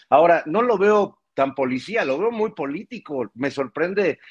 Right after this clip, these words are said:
o sea, policía el negro Durazo, ¿no? Este, <laughs> el, el fiscal de, de Morelos. Eh, en este caso veo un tipo con una, este,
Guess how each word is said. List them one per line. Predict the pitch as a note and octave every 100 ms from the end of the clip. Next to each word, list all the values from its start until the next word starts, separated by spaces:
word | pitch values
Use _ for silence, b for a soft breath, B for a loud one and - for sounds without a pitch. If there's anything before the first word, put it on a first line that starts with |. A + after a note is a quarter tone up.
| B
o | -
sea, | D3+ D3
policía | C#3+ D3 C#3+ G#3
el | G#3
negro | A3 F#3
Durazo, | C#3+ C3+ C#3 C#3+ -
¿no? | B2+ D#3+ G#3 D3
Este, | B2 - B2+ B2 A#2+
<laughs> | A#2 A#2+ -
el, | C#3 -
el | A#2 B2+
fiscal | C#3+ - D3+ E3
de, | E3 D#3 B2+ A2+ - _ _
de | G#2+ B2+
Morelos. | C#3 D3 G#3 G#3 D#3+ - - b _
Eh, | D3+ D#3 C#3
en | E3+
este | G#3+ G#3 B3+
caso | A#3+ A#3+ C4+
veo | A#3+ A#3
un | -
tipo | G#3+ A3+ -
con | G#3 D3+
una, | D#3+ D#3+ D3+ A#2+
este, | A2 - A2+ A2+ G#2 G2+ F#2